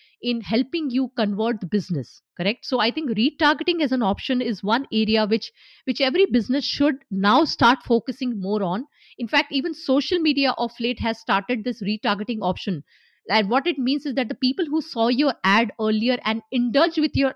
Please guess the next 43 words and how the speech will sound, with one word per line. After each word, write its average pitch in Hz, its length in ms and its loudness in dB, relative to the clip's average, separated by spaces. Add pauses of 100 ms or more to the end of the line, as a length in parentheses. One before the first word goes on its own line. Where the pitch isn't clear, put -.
ad 226 220 4
in 254 100 -2
some 254 300 -4
form 262 240 -4
or 262 60 -2
the 220 160 0
other, 196 260 0 (460)
let's 277 200 -2
say, 294 280 0 (180)
you 233 120 -4
know, 247 80 0
you 254 180 0
are 269 80 0
an 311 140 -2
e-commerce, 247 600 2 (100)
uh, 208 140 -2
brand, 180 400 2 (100)
right? 185 260 -4
And 233 200 -2
you, 254 340 0 (360)
you 247 280 -2
have 214 360 -2
created 202 340 -2
an 262 100 0
ad 220 220 4
on 262 80 -2
Instagram 220 600 -2
with 247 140 -4
a, 226 120 -2
with 214 180 -2
a 247 40 -2
shop 254 420 2
now 233 380 2
action, 196 480 -2 (100)
uh, 175 140 -2
call 240 260 4
to 262 160 2
action, 202 280 0
as 180 140 0
they 190 80 -2
say. 220 320 -2 (460)
Uh, 220 240 2 (420)
s-, - 80 -20